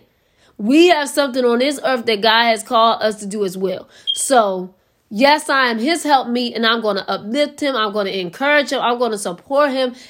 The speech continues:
in the mission that God has for him. But he also gonna compliment me and help me in my purpose as well. Okay, so we're gonna wrap this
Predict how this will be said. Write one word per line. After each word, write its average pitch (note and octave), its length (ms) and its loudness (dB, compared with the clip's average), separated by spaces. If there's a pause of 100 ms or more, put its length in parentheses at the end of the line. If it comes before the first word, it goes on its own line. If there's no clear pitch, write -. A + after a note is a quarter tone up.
in A3 140 -4
the F#3 100 -2
mission C4 460 -2
that G3 220 -2
God A#3 340 2
has A3+ 480 0 (280)
for G#3 200 0
him. F3+ 480 0 (220)
But B3 100 0
he D4+ 200 2
also D4+ 440 2
gonna A#3+ 240 -2
compliment B3 520 -2
me D#4+ 220 0
and B3 140 -2
help A#3+ 180 -2
me D4+ 240 -2
in A#3+ 120 -4
my C4+ 180 0
purpose A#3+ 400 -8
as C#4 120 -10
well. D#4 440 -2 (1040)
Okay, F4+ 420 0
so C#4+ 140 -6
we're F4 200 -4
gonna F4 220 0
wrap C#4+ 320 -2
this A#3 280 -6